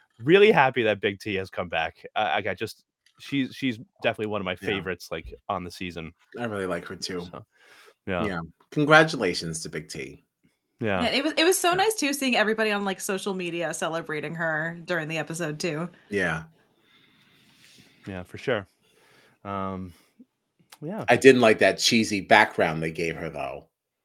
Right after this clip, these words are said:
Speaker 2: Like, I understand it's supposed to be Pride and everything.
Speaker 3: Oh,
Speaker 2: That
Speaker 3: the,
Speaker 2: looked,
Speaker 3: yeah.
Speaker 2: that, that looked so, like, quick, quick, somebody do a Google <laughs> image search.
Speaker 3: Of a rainbow
Speaker 2: Pride
Speaker 3: flag.
Speaker 2: background. <laughs> Like,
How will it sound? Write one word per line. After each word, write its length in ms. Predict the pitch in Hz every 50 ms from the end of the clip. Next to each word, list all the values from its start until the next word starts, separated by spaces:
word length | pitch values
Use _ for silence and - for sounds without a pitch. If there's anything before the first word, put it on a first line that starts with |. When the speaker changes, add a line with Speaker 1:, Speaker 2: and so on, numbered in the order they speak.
| _ _ _ _ _ _ _ _ _ _ _ _
Speaker 2:
Like, 100 | - 113
I 140 | 113 113 117
understand 380 | 110 110 120 - 113 104 98 92
it's 80 | -
supposed 180 | 107 98 - -
to 60 | 101
be 40 | 92
Pride 400 | - - 113 101 98 95 92 -
and 100 | - -
everything. 120 | 254 247
Speaker 3:
Oh, 360 | 247 233 226 220 214 208 220 202 190
Speaker 2:
That 200 | 220 220 220 214
Speaker 3:
the, 40 | 202
Speaker 2:
looked, 100 | 214 196
Speaker 3:
yeah. 240 | 196 180 165 180 180
Speaker 2:
that, 220 | - 123 117 - - - 117
that 240 | 117 117 113 110 113
looked 200 | 117 110 90 -
so, 360 | - - - - 120 113 113
like, 460 | 113 110 107 98 98 95 92 - - - - - - - - _ _
quick, 260 | - - 202 202 170
quick, 240 | - 196 185 175 160
somebody 400 | - - 185 185 175 - 190 175
do 200 | 160 139 170 165
a 20 | 147
Google 360 | 131 156 175 156 151 175 180
<laughs> 40 | -
image 300 | 175 160 160 - 180 -
search. 640 | - - - - 160 - 160 160 160 - - - - - - - - - -
Speaker 3:
Of 80 | -
a 100 | - 247
rainbow 320 | 214 220 185 220 208 208 208
Speaker 2:
Pride 360 | 196 202 196 196 208 202 -
Speaker 3:
flag. 20 | 170
Speaker 2:
background. 760 | 165 170 170 - - 170 170 165 170 175 151 139 - 220 - -
<laughs> 60 | - 170 - - -
Like, 420 | 220 190 160 - 240 214 - -